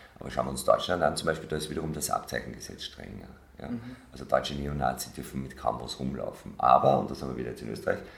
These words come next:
Speaker 1: dafür ist in Österreich das Versammlungsgesetz strenger. Demonstrationen wie in Deutschland von der N P D wird's in Österreich nicht geben in der Form. Ja. Auch die N P D als Partei wird's nicht geben. Eine ähnliche Partei ist in Österreich neunzehnhundertachtundachtzig verboten worden. Ja. Aber grundsätzlich gibt's eben,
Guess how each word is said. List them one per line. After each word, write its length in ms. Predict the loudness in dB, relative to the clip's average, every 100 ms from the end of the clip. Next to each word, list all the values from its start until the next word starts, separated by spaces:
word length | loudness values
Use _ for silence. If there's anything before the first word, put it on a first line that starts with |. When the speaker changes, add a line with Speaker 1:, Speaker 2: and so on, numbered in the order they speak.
| -20 -16
Speaker 1:
dafür 200 | -10 -6
ist 80 | -4
in 100 | -4
Österreich 300 | -4 -4 -4
das 100 | -8
Versammlungsgesetz 960 | -8 -4 -2 -2 -6 -10 -12 -14 -10 -10
strenger. 320 | -8 -10 -12 -18 -20 -14
Demonstrationen 840 | -12 -8 -8 -6 -6 -4 0 0 -2
wie 80 |
in 100 | -2
Deutschland 380 | 2 2 0 -8
von 100 | -8
der 80 | -8
N 100 | -8
P 100 | -12
D 440 | -8 -4 -4 -6 -14 -12
wird's 180 | -8 -8
in 80 | -8
Österreich 280 | -10 -12 -12
nicht 120 | -14 -10
geben 180 | -8 -8
in 80 | -8
der 120 | -10
Form. 220 | -10 -10 -8 -6 -4 -2
Ja. 160 | -2 -4 -6 -14 2
Auch 200 | 4 4
die 100 | 2
N 80 | -4
P 80 | -4
D 180 | 0 0
als 160 | 0
Partei 400 | -4 0 2 2 -2
wird's 180 | -6 -6
nicht 220 | -8 -6
geben. 260 | -4 -4
Eine 160 | -6 -6
ähnliche 260 | -8 -10 -10
Partei 280 | -10 -8
ist 140 | -8 -8
in 100 | -10
Österreich 420 | -8 -10 -12 -12
neunzehnhundertachtundachtzig 960 | -12 -10 -12 -12 -10 -10 -10 -12 -14 -12
verboten 480 | -12 -10 -10 -10
worden. 180 | -12 -14 -18 -20 -14
Ja. 160 | -10 -8 -10 -18 -18 -18 -20 0 6
Aber 260 | 8 6
grundsätzlich 680 | 8 8 10 6 4 -4 -4
gibt's 320 | -6 -6 -8
eben, 400 | -4 -4 -2 -4